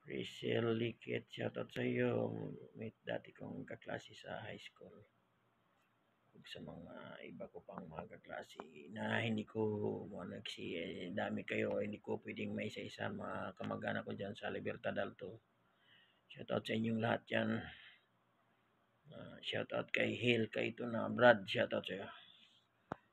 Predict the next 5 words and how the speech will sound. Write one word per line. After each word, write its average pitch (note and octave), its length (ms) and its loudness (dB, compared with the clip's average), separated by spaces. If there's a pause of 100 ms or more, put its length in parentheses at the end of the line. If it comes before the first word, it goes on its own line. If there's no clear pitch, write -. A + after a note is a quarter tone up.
(120)
Kay A#2 180 6
Neil A#2+ 640 10 (840)
Balida, B2 520 6
shout A#2 280 6
out A#2+ 240 8